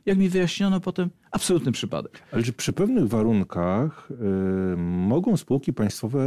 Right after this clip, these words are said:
Speaker 2: mm, czy z udziałem Skarbu Państwa być dobrze zarządzane?
Speaker 1: Mogą. Absolutnie tak. To znaczy one,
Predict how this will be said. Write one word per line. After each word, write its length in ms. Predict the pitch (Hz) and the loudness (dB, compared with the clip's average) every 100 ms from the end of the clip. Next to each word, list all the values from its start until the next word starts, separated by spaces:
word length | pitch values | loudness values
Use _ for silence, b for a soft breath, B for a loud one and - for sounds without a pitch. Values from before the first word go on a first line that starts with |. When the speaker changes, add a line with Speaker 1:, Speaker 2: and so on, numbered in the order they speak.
| 135 | -2
Speaker 2:
mm, 380 | 123 104 98 92 | -4 -4 -4 -6
czy 140 | - | -4
z 20 | |
udziałem 200 | 87 113 | -2 -2
Skarbu 220 | - 95 | -2 -4
Państwa 200 | - 113 | -4 -4
być 160 | 127 127 | -2 -2
dobrze 260 | 131 113 107 | -2 -2 -2
zarządzane? 580 | 107 92 85 76 69 - - | -2 -2 -2 -4 -10 -12 -8
Speaker 1:
Mogą. 220 | 113 71 - _ _ _ _ B B B | -6 -6 -12 _ _ _ _ B B B
Absolutnie 480 | 147 - 151 - 117 | -6 -2 0 0 -2
tak. 180 | 82 - | -2 -2
To 80 | 117 | -2
znaczy 180 | - | -2
one, 340 | - 156 147 | 0 0 2